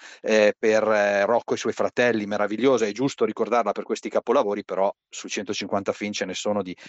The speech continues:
di perle e di chicche da andare a riscoprire. L'ultimo film che voglio citare però, perché lei ci teneva tantissimo, è Il maledetto imbroglio di Pietro Germi, perché lei ha sempre detto che è stato il film, eh, vedendo il quale l'ha scoperta Fellini. Fellini scrisse una recensione del film, una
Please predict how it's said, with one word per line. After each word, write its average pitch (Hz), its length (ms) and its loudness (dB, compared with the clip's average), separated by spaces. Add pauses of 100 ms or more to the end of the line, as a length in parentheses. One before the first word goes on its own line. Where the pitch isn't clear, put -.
di 113 200 -6
perle 117 440 4
e 107 40 -4
di 101 120 -4
chicche 113 440 0 (300)
da 120 120 4
andare 120 220 4
a 117 40 4
riscoprire. 104 520 -2 (260)
L'ultimo 185 300 4
film 190 160 0
che 175 120 2
voglio 160 240 2
citare 127 500 2
però, 117 360 4
perché 131 280 0
lei 151 100 0
ci - 140 -6
teneva 123 260 0
tantissimo, 110 600 -2
è 123 80 4
Il 117 160 2
maledetto 127 440 0 (120)
imbroglio 127 400 4
di 101 460 -6
Pietro 107 300 -2
Germi, 95 460 -6 (340)
perché 127 280 2
lei 156 140 4
ha 123 60 2
sempre 160 460 0
detto 117 560 0
che - 280 0
è - 20 6
stato - 260 0
il 170 60 -4
film, 175 280 0
eh, 120 300 -4 (240)
vedendo 160 440 2
il 135 80 0
quale 147 380 2
l'ha 120 100 2
scoperta 113 460 -2
Fellini. 92 540 -6
Fellini 113 320 -2
scrisse 107 340 -8
una 104 100 -2
recensione 107 420 -2
del 110 160 0
film, 110 300 -2
una 117 100 0